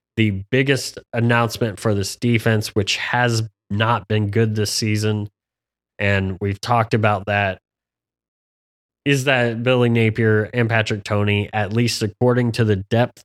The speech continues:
chart that was released on Wednesday, made zero personnel changes as far as the starters. I have seen some people speculating that is just some gamesmanship on the part of Billy Napier,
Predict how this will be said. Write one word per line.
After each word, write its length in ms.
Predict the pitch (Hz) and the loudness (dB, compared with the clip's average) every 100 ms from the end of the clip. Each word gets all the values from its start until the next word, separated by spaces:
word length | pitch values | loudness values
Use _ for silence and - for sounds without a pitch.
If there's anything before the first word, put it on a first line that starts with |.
| - | -2
chart 280 | 127 117 113 | 2 2 0
that 120 | 101 | -2
was 240 | 98 - | -2 -4
released 400 | 95 104 131 - | -2 0 0 2
on 140 | 131 127 | 2 2
Wednesday, 580 | 123 113 127 117 110 _ _ _ 104 | 0 0 -2 -2 -2 _ _ _ -2
made 400 | 110 107 101 101 _ _ 104 | 0 0 -2 -6 _ _ -6
zero 500 | 104 123 127 127 120 | 0 2 2 2 0
personnel 640 | 120 113 - 104 120 123 | -2 -2 -2 -2 0 0
changes 580 | - 127 120 120 113 - - | 0 -2 0 -2 -2 -6 -4
as 220 | 101 98 | -2 -2
far 300 | - 120 113 | 0 2 4
as 160 | 107 - | 2 -2
the 60 | |
starters. 760 | - - 120 123 127 127 120 - _ _ _ _ _ _ _ 104 | -6 -2 0 2 2 0 -2 -10 _ _ _ _ _ _ _ 0
I 160 | 101 | 0
have 540 | 98 123 120 117 113 - - | 2 2 2 0 -2 -14 -10
seen 300 | - 113 110 | -4 0 0
some 180 | 117 107 | 0 0
people 260 | 113 104 | 0 -2
speculating 800 | - - 131 - 123 123 123 120 | -4 -2 -2 0 0 2 2 0
that 200 | 107 101 | 0 0
is 400 | 104 101 - - - | 0 -2 -4 -8 -8
just 200 | 113 101 | -4 -4
some 260 | - 98 95 | -2 -2 -2
gamesmanship 880 | 110 123 127 - 131 120 - 135 123 _ _ _ _ _ _ _ 143 | 0 2 2 2 0 0 0 -2 -4 _ _ _ _ _ _ _ -2
on 160 | 156 | 0
the 60 | 143 | 0
part 240 | 143 127 | 0 0
of 80 | 117 | 2
Billy 220 | 120 117 | 2 2
Napier, 520 | 113 110 107 110 101 | 2 0 0 -2 -2